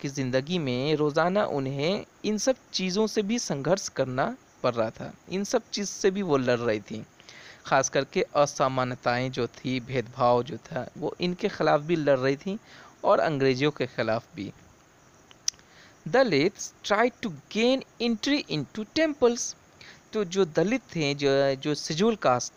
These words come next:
थे, वो चाहते थे कि मंदिरों में भी हम पूजा पाठ कर सकें। तो जिसमें खासकर ब्राह्मणों का राज होता था तो वो लोग entry नहीं देते थे, दूर से ही कहते थे कि पूजा पाठ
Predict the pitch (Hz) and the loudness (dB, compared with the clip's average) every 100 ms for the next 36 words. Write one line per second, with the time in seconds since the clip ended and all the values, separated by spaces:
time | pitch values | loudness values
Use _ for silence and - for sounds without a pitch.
0 | - 160 233 277 - - - 160 - 160 | -6 -4 -4 -10 -20 -20 -4 -2 2 0
1 | - 220 220 - 226 240 226 156 143 156 | 0 -2 -4 -8 -6 -6 -6 -4 -4 0
2 | 175 214 196 190 214 214 208 349 - _ | 2 2 0 -2 -2 0 0 -2 -12 _
3 | - _ _ _ _ _ _ _ 160 143 | -20 _ _ _ _ _ _ _ -4 0
4 | - - 196 - - 120 - 110 - 87 | 0 2 0 0 -2 -2 -2 -8 -8 -12
5 | - - - 120 120 127 - 131 - 127 | -14 -20 -10 -8 -6 -8 -6 -6 -2 -2
6 | 143 127 131 135 139 151 151 143 139 135 | -2 -4 -4 -2 -2 -2 0 0 0 -4
7 | 131 135 147 - 131 123 127 135 - 143 | -4 -4 -4 -6 -6 -4 -2 -2 -4 -8
8 | 160 214 - - - - 151 123 110 113 | -6 -6 -8 -20 -16 -2 0 0 -2 -2
9 | - 120 123 151 - 160 175 143 135 135 | -4 -6 -2 -2 0 -2 0 -4 -6 -10
10 | 139 - 117 120 - 202 | -10 -8 -2 -2 0 -2